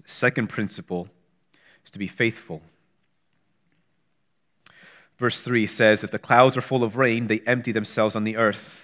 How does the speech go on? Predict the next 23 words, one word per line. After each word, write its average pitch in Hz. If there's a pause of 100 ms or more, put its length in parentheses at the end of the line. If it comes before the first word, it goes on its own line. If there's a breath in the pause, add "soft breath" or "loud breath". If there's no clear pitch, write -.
(100)
And 101
if -
a 98
tree 127
falls 117
to 107
the 104
south 117
or 101
to 107
the 98
north, 110
in 98
the 95
place 117
where 101
the 101
tree 117
falls, 113
there 110
it 110
will 107
lie. 101